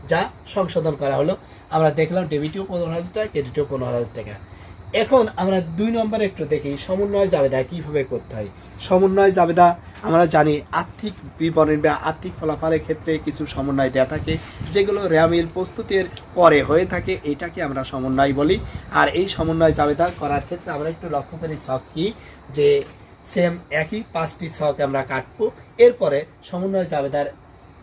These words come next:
দেখি কি, দুই হাজার উনিশ সালে ভাড়া বাবদ পরিশোধ হয়েছে বারো হাজার টাকা। আর্থিক বিবরণের প্রস্তুতি পূর্বে জানা গেল উক্ত ভাড়ার মধ্যে অগ্রিম ভাড়া দুই হাজার টাকা অন্তর্ভুক্ত। আমরা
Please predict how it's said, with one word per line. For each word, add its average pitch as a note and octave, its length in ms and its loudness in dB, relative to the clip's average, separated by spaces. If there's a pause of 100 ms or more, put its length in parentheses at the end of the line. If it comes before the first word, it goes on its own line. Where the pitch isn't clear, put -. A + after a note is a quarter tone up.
(180)
দেখি D3 260 -2
কি, E3 120 -6 (520)
দুই F#3 220 0
হাজার F3+ 320 4
উনিশ F3 220 -6
সালে F3+ 160 2 (120)
ভাড়া C#3 300 -6
বাবদ C3 260 0 (120)
পরিশোধ D#3 400 0
হয়েছে F3+ 280 -2 (140)
বারো C#3 220 -4
হাজার E3 260 -2
টাকা। F#3 220 0 (500)
আর্থিক F3+ 340 -6 (140)
বিবরণের C#3+ 440 2
প্রস্তুতি E3 400 -4
পূর্বে F3 280 -2 (120)
জানা C3 280 -6
গেল F3+ 120 4 (720)
উক্ত - 180 -8 (160)
ভাড়ার D3+ 320 -4
মধ্যে D#3+ 220 4 (200)
অগ্রিম C#3+ 340 -4
ভাড়া D#3 180 -6 (220)
দুই D3+ 140 2
হাজার E3 200 0
টাকা F#3+ 140 -6 (100)
অন্তর্ভুক্ত। A2+ 440 -10 (1300)
আমরা D#3 180 4